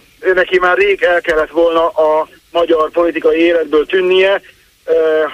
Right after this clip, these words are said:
ha más nem azért, mert rá kellett volna jönnie tizennyolc, hét-nyolc évvel az összödi beszéd után, hogy ha bár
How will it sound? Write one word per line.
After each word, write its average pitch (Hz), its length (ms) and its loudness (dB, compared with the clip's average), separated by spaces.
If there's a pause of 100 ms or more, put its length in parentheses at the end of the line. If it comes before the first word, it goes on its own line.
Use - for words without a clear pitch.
ha 180 100 0
más 185 280 0
nem 175 180 0
azért, 185 340 0
mert 175 160 -2
rá 185 160 0
kellett 151 240 -2
volna 156 180 -2
jönnie 160 380 0
tizennyolc, 160 1600 -4
hét-nyolc 170 500 0
évvel 160 280 -2
az 156 80 2
összödi 160 300 -2
beszéd 160 320 -2
után, 180 380 -2 (280)
hogy 165 140 -2
ha 175 120 0
bár 175 280 0